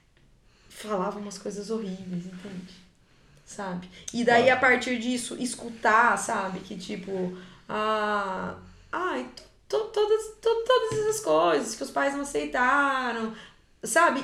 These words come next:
Speaker 1: Isso, até você escutar as histórias das pessoas aqui, eu
Speaker 2: Uhum.
Speaker 1: aqui, você aqui, é diferente
Speaker 2: Sim.
Speaker 1: do, do vídeo, da leitura, sabe?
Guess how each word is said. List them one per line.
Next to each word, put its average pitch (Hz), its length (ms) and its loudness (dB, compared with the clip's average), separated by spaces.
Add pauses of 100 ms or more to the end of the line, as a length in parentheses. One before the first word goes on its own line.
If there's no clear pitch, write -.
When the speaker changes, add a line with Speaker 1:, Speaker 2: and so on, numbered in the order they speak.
Speaker 1:
Isso, - 160 -8
até 277 320 4
você 453 240 2
escutar 359 500 2
as 269 60 0
histórias 262 420 2
das 247 140 0
pessoas 247 400 0
aqui, 233 480 -4 (280)
eu 214 180 4
Speaker 2:
Uhum. 226 60 4
Speaker 1:
aqui, 247 300 0
você 208 280 -4
aqui, 240 420 -6 (140)
é 220 80 0
diferente 226 760 -2 (200)
Speaker 2:
Sim. 165 180 -2
Speaker 1:
do, 226 100 -2
do 240 160 0
vídeo, 214 600 -2
da 220 140 4
leitura, 220 640 0
sabe? 214 460 0